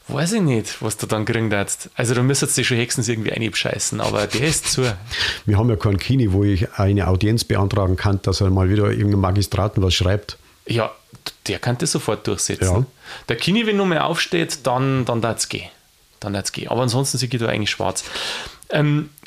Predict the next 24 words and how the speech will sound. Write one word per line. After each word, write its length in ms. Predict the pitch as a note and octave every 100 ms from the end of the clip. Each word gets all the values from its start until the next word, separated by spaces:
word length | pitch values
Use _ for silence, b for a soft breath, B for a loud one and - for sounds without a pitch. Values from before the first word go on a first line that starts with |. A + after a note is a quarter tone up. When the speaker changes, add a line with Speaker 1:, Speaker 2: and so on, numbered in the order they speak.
| -
Speaker 1:
jetzt 100 | -
haben 100 | E3+
wir 80 | G3
vorher 240 | F3 G#3+
schon 120 | F#3+
gerade 200 | D3 B2+
gesagt, 440 | - F3+ - - -
der 160 | B2+ F#3
ist 220 | D#3+ -
ja 140 | D3
umgestaltet 920 | A#2+ D#3+ G3 E3+ - A2 G2 G2 F#2+
worden, 360 | G#2 G2 B2+ F#3+ - -
schon 340 | - A#2 E3+ G3+ -
als, 420 | A2 G2+ - G3+ D3 -
unter 240 | B2 A#2
Max 280 | A2 A2 -
dem 120 | A2+
Ersten, 400 | A#2+ B2+ D3 D#3
der 80 | C3+
hat 100 | C3
das 80 | A#2+
in 100 | A#2+
Auftrag 420 | B2 D3 - D#3
gegeben. 220 | D#3+ E3